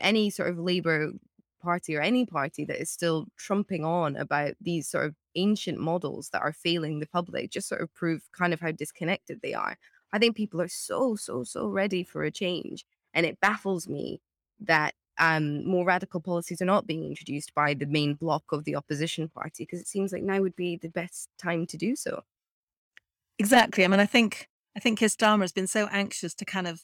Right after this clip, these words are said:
Speaker 2: in his terms, detoxify the party from Jeremy
Speaker 1: Mm.
Speaker 2: Corbyn, that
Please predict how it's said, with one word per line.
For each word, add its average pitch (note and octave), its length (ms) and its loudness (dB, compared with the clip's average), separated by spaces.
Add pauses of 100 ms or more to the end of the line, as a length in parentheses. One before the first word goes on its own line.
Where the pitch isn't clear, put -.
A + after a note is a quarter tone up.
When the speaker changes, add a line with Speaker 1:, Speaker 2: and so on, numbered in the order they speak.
(120)
Speaker 2:
in F3+ 120 0
his G3 400 0 (300)
terms, E3+ 500 2 (220)
detoxify F3+ 580 -4
the F3 80 -6
party E3 280 0
from E3 180 -6
Jeremy E3 240 2
Speaker 1:
Mm. C#3 60 -2
Speaker 2:
Corbyn, D3+ 300 2
that D3+ 80 -8